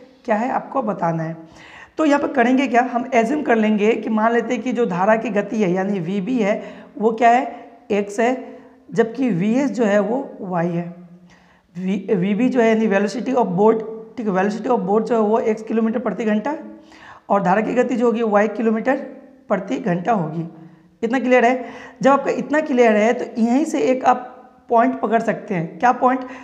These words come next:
चूंकि वो बोला कि चार किलोमीटर जाने में जो समय लेता है, तीन किलोमीटर जाने में उतना ही समय लेता है, तो time दोनों का बराबर है। तो इस speed से, इस speed और ये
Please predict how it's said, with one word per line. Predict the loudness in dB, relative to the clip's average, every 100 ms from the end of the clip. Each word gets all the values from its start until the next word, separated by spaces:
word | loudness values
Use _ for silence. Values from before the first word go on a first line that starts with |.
| -12
चूंकि | -4 -2 0
वो |
बोला | 2 2 2
कि | -2
चार | 2 2 2
किलोमीटर | 0 -2 0
जाने | 2 2
में | 0
जो | -2
समय | -4 -4 0
लेता | 0 0 0
है, | 0 0 -2 -4 -16 -20 -14 -4
तीन | -4
किलोमीटर | -2 -2 0
जाने | 4 4
में | 2
उतना | -2 -4
ही | -6
समय | -2 0
लेता | 0 -2 -4
है, | -8 -10 -16 -8
तो |
time | -6 2 2 2
दोनों | 0
का | 0
बराबर | 2 4 4 2
है। | 0 -4 -12 -12
तो | -12 -10 -4
इस | -4 -4 -14 -18 -20 -20 _ _ _ _ _ _ -14
speed | -8 -2 0 0
से, | -2
इस | -2 -2 -8 -8
speed | -6 -2 0 -2 -4 -16 -2
और | 2 2
ये | 2 0 -2 -12